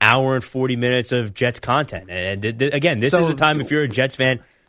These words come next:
Speaker 1: you better love this.
Speaker 2: Which is an hour and which is f-, which is forty?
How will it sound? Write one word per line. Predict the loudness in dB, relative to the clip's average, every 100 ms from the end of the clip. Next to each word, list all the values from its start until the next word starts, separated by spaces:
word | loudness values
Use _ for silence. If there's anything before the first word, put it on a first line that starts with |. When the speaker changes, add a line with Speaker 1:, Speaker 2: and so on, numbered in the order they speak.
| -8
Speaker 1:
you | -2 -2
better | -2 -2 0 0
love | -2 -4
this. | -10 -8
Speaker 2:
Which | -2 0 0
is | 0
an | 0
hour | 2 2 0
and | -2
which | -4 -6
is | -10
f-, | -12
which | -10 -8 -8
is | -10
forty? | -12 -10 -10